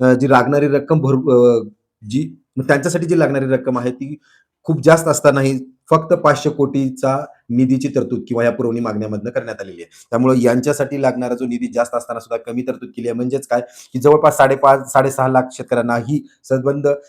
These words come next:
यांना न्याय मिळणार नाही, त्यांना त्यापैकी बऱ्याच साऱ्या शेतकऱ्यांना प्रतीक्षाही करावी लागणार आहे. त्यासोबतच कृषी विभागाला जे, अ, कृषी विभागासाठी, अ, जे बजेट, अ, देण्यात आलेलं आहे ते म्हणजे सहाशे सोळा कोटी इतकं आहे.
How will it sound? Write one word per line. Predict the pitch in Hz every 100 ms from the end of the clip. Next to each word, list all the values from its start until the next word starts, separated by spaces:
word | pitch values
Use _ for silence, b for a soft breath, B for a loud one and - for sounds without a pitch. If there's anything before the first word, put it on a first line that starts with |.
| B
यांना | 120 123 127
न्याय | 127 127
मिळणार | 127 120 117
नाही, | 117
त्यांना | 117 117 113 120 - b -
त्यापैकी | 139 151 160
बऱ्याच | 135 139 -
साऱ्या | 127 127
शेतकऱ्यांना | 120 113 110
प्रतीक्षाही | 113 113 104 - 104
करावी | 104 98 98
लागणार | 87 90
आहे. | 85 78 _ _ _ _ _ _ -
त्यासोबतच | 117 117 127 123 131 - B B
कृषी | 139 135
विभागाला | 180 156 135 117 92 110 104
जे, | 117 120 123 127 B B 123
अ, | 117 113 110 110 - _
कृषी | - 123
विभागासाठी, | 139 135 131 131 135 131 - _ -
अ, |
जे | 120 117
बजेट, | 113 127 151 156
अ, | 139
देण्यात | 123 127 127 117
आलेलं | 113 110
आहे | 110
ते | 123 123
म्हणजे | 120 123
सहाशे | - 117 -
सोळा | 120 123 120
कोटी | 120 117 117
इतकं | 107 - 107
आहे. | 95